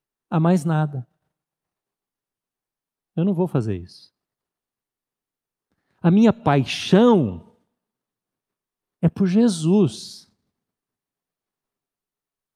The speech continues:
Eu vou mais fundo e mais claro aqui. Eu não sou bolsonarista, porque eu sou cristão. Ponto. Eu não sou lulista, porque eu sou cristão.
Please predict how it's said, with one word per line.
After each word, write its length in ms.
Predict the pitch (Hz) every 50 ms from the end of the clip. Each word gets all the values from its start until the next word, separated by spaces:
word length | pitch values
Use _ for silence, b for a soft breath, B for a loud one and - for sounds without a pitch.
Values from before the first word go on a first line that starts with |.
| _ _ _ _ _ _ _ -
Eu 80 | 131 120
vou 140 | 165 208
mais 260 | 208 208 214 208 - -
fundo 340 | - - 208 220 214 165
e 40 | 139
mais 260 | 127 135 135 123 -
claro 400 | - - 143 151 156 156 139 104
aqui. 260 | 98 - - - 104 95
Eu 160 | 95 131 165
não 220 | 175 190 208 202
sou 400 | 202 - - - - 190 202 202
bolsonarista, 1300 | 151 139 160 165 156 - - - 165 160 151 147 143 131 127 143 147 - - - - - 85 80 - _ _ _ _ _ _ _ _ _ _ _ _ _ _ _ _ _
porque 240 | _ 175 156 - 185
eu 60 | 175
sou 320 | - - - - 190 196 190
cristão. 1120 | - - - 180 208 208 - - - - - _ _ - 190 175 156 123 101 90 92 - _ _ _ _ _ _ _ _ _ _ _ _ _ _ _ _ _ _ _ _ _ _ _ _ _
Ponto. 640 | - 214 214 220 208 175 - - - 104 95 95 - _ _ _ _ _ _ _ _ _ _ _ _ _ _ _ _ _ _ _ _ _ _ _ _ _ _
Eu 160 | 220 220 240
não 160 | 226 220 202
sou 300 | 170 - - - 226 233
lulista, 840 | 226 208 196 185 170 160 156 156 175 202 233 170 - - - - 117
porque 320 | - - 139 135 - - 180
eu 80 | 170
sou 300 | - - - - 185 196
cristão. 1300 | 190 - _ - - 190 220 233 - - - - - - _ _ 202 202 202 190 156 117 95 92 - -